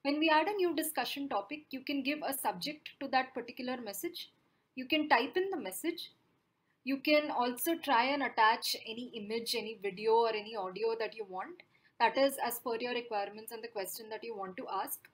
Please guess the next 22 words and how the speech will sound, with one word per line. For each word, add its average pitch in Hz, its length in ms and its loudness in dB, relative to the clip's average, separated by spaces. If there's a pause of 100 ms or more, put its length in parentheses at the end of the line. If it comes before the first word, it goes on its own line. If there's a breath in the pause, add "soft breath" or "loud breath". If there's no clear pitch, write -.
(460 loud breath)
And 277 200 4
once 285 260 2
you're 392 140 2
done, 254 240 2
you 302 100 -2
can 330 220 0
post 269 260 -4
to 277 80 -6
the 269 120 -2
forum. 190 360 -4 (1200)
Now, 247 160 2
once 277 240 4
you 466 120 6 (100)
post 302 280 -2
to 359 60 2
the 359 120 0
forum, 233 420 0 (440 loud breath)
what 294 140 6
happens 277 420 4
is 339 180 2
that 311 320 2
this 359 300 2